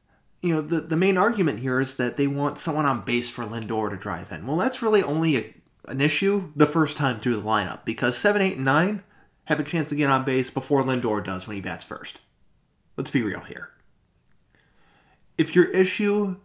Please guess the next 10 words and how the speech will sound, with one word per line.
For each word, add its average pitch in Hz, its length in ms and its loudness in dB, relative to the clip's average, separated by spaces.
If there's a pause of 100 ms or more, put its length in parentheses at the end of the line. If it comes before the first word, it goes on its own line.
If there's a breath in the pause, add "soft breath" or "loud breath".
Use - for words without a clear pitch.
(140)
is 147 220 2
guys 139 320 4
not 139 240 0
being 127 440 -4 (200)
on 120 220 0
base 120 260 -2
in 127 80 -8
front 120 220 -2
of 120 80 -6
Lindor 123 500 0